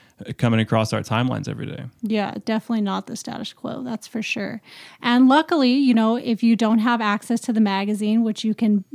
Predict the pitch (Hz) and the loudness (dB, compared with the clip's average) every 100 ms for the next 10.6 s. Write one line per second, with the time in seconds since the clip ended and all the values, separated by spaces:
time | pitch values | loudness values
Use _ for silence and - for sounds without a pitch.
0 | 254 202 - 202 214 214 214 - 233 - | -10 -10 -2 0 2 2 2 2 -2 -2
1 | 226 202 202 208 202 185 185 220 226 214 | -2 0 2 0 0 -2 0 2 2 2
2 | 240 - 196 202 - 226 226 240 233 214 | 0 0 -4 -2 0 0 2 0 -4 -4
3 | 202 202 208 226 214 190 220 240 262 208 | -2 -2 0 0 2 2 4 6 6 2
4 | 190 - 214 208 208 208 202 202 208 220 | -2 -2 0 2 2 2 0 2 2 2
5 | 262 233 220 220 - 214 - 220 214 214 | -2 -2 -2 0 0 0 2 0 2 2
6 | 208 220 214 214 214 214 208 - 208 202 | 2 0 -2 0 -2 0 -2 -2 0 2
7 | 247 277 - 262 247 240 226 202 202 226 | 0 0 2 2 2 2 4 4 4 4
8 | 285 - - - - 233 247 240 247 240 | 2 0 -20 -10 -6 0 4 4 2 2
9 | 240 226 233 220 220 214 208 196 208 233 | 2 2 2 2 2 2 0 -2 -2 0
10 | 180 156 - - 120 - | -2 -6 -12 -14 -16 -20